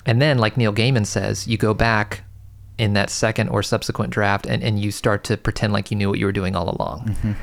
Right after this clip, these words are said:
Speaker 1: So the first draft for me becomes an outline of sorts, but I, I think that I'm most productive when I just come up with a few ingredients, a few elements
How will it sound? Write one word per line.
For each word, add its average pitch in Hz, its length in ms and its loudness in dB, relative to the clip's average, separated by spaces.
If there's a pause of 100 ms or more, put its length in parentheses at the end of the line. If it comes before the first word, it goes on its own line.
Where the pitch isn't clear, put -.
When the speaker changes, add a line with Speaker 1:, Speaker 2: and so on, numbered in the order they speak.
(300)
Speaker 1:
So 131 220 2
the 110 80 2
first 160 340 0
draft 143 260 2
for 131 80 4
me 120 160 4
becomes 113 420 2
an 113 60 4
outline 110 320 2
of 107 80 0
sorts, 101 500 -2 (500)
but 120 140 2
I, 120 180 4
I 123 120 4
think 120 280 0
that 110 120 2
I'm 104 300 2
most 107 640 0
productive 101 680 0
when 104 140 0
I 98 120 0
just 143 320 -4
come 135 160 2
up 127 100 0
with 127 120 2
a 110 40 4
few 120 340 2
ingredients, 110 560 2
a 101 40 -4
few - 200 -2
elements 113 540 -2